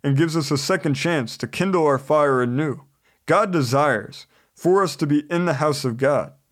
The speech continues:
Even if you go to church and never speak a word to anyone and just take it all in, just knowing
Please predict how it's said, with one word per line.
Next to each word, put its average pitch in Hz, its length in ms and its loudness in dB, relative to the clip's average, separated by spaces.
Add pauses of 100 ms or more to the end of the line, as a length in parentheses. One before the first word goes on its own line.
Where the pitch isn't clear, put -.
(380)
Even 214 240 0
if 160 140 -2
you 170 120 -2
go 175 160 2
to 160 80 0
church 151 380 0
and 143 100 2
never 170 200 2
speak 165 300 -6
a 156 60 0
word 156 300 2
to 120 140 2
anyone 131 420 -2 (140)
and 139 140 0
just 160 220 -2
take 185 220 0
it 170 80 0
all 147 280 2
in, 143 180 -6 (420)
just 208 340 0
knowing 139 400 0